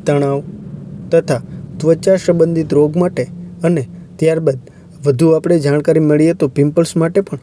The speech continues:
શીશમનું તેલ અસરકારક છે. જો તમને સામાન્ય કોઈ પણ ભાગ પર ઈજા થઈ હોય તો આપણા શરીરમાં ઘણા બધા, ઘણી બધી જગ્યાએ ઘા અથવા તો ઈજાના નિશાન હોય તો તેના મા-, તે ભરવા માટે પણ શીશમનું તેલ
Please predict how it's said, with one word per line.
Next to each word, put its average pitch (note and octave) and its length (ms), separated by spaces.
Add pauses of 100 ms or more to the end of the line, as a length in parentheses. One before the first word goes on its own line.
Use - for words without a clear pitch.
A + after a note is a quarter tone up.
(300)
શીશમનું F3 440
તેલ D#3+ 220 (360)
અસરકારક C3 580
છે. A#2 260 (720)
જો D3 160
તમને D3+ 280
સામાન્ય D3 520
કોઈ C#3+ 200
પણ C#3 200
ભાગ C3 280
પર C3+ 120
ઈજા B2 300
થઈ E3 160
હોય E3 180
તો - 140 (320)
આપણા E3 220
શરીરમાં D3 460
ઘણા C#3 260
બધા, C#3+ 340 (460)
ઘણી D3 200
બધી D3+ 260
જગ્યાએ D3+ 400
ઘા D3 320
અથવા C#3+ 260
તો D#3 140
ઈજાના D3 460
નિશાન C3+ 440
હોય A2+ 200 (380)
તો D3+ 140
તેના D3 280
મા-, D#3+ 260
તે D#3 120
ભરવા C3+ 340
માટે E3 260
પણ C#3+ 180
શીશમનું - 800
તેલ E3+ 200